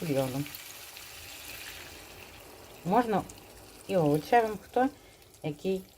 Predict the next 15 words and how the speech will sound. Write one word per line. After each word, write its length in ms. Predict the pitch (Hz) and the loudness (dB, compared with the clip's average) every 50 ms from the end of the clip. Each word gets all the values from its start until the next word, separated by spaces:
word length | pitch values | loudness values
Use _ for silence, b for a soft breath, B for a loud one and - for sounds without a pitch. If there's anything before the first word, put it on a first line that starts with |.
| - - - | -20 -12 -6
має. 360 | 147 151 147 143 135 139 143 147 - - _ _ _ _ - _ _ _ - - _ _ - | 0 2 2 4 4 2 0 -2 -6 -14 _ _ _ _ -20 _ _ _ -20 -20 _ _ -4
І 140 | 214 226 | -2 -2
закриваємо 960 | 208 180 190 180 - - 165 165 202 233 254 262 254 240 - 226 220 - B B B B B B B B - | 0 0 0 0 -2 -2 0 4 6 6 6 6 4 2 0 -2 -4 -6 B B B B B B B B -14
знову 400 | - - 185 190 180 160 147 143 | -6 0 2 2 2 2 0 -2
кришкою 600 | - - 185 240 269 285 - - - 247 233 226 226 B B B B B B | 0 2 4 4 4 4 2 -2 -2 -2 -2 -2 -4 B B B B B B
і 100 | - 151 | -10 -10
тушимо 640 | 147 - - 240 269 262 - - 247 226 226 220 220 220 b b b b b b b b _ _ _ _ | -8 -4 0 2 2 2 2 2 0 2 2 2 0 -2 b b b b b b b b _ _ _ _
п'ятнадцять 560 | - 175 170 180 190 190 190 180 - 170 147 - | -4 -2 -2 2 2 2 2 2 0 -4 -8 -6
хвилин 400 | - 160 170 214 240 254 262 262 _ _ _ _ - | -6 -2 0 0 0 0 -2 -4 _ _ _ _ -6
до 160 | 175 220 233 | -4 -2 -2
готовності. 760 | 190 156 143 - - 151 147 143 - 147 - - - - - - _ _ _ - - - _ _ _ _ _ _ _ - - - - - 165 | 0 -2 -2 -2 -2 -2 0 -2 -2 -4 -6 -12 -18 -20 -20 -20 _ _ _ -20 -20 -20 _ _ _ _ _ _ _ -10 -8 -6 -6 -4 -4
Ось 140 | 147 - - | -2 -2 -2
так 180 | - 214 233 - - - - - - - - - - | -2 -2 -4 -4 -6 -8 -8 -6 -6 -6 -6 -4 -2
тушаться 420 | - - - - - - - 185 175 | -2 -2 -2 -2 -4 -4 -2 -2 -2
наші 420 | 151 160 170 175 - 160 165 | 0 -2 -2 -2 -2 -2 -4